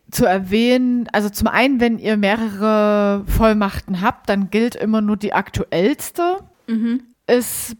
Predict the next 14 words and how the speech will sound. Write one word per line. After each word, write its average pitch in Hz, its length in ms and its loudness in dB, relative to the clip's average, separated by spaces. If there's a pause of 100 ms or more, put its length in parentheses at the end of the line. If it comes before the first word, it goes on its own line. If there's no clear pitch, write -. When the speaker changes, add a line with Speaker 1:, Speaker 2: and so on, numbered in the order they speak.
(140)
Speaker 1:
meiner 233 380 2
Meinung 240 440 0
nach 240 340 0
der - 300 0
aktuelle 240 840 -2
Stand. 262 960 -4 (580)
Das 220 200 0
gleiche 214 320 2
bei 226 180 0
Patientenverfügungen 339 1500 -2
übrigens 320 500 -6
auch. 320 480 -4 (280)
Speaker 2:
Mhm. 262 360 -4 (240)
Speaker 1:
Und 254 720 -2